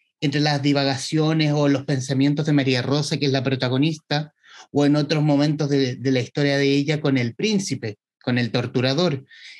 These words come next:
Eh, ¿cómo, cómo, cómo es el proceso de escribir una historia como este?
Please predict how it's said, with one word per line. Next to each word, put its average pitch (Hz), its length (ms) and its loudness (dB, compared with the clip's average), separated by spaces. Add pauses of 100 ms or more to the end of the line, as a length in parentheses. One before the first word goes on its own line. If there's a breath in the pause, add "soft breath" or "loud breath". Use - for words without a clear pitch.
(280 loud breath)
Eh, 127 920 0 (1080)
¿cómo, 208 340 0
cómo, 240 400 2
cómo 247 300 4
es 240 180 -2
el 233 180 0
proceso 196 480 -2
de 214 80 0
escribir 160 500 -2
una 139 140 2
historia 117 440 -4
como 117 220 -2
este? 110 460 -10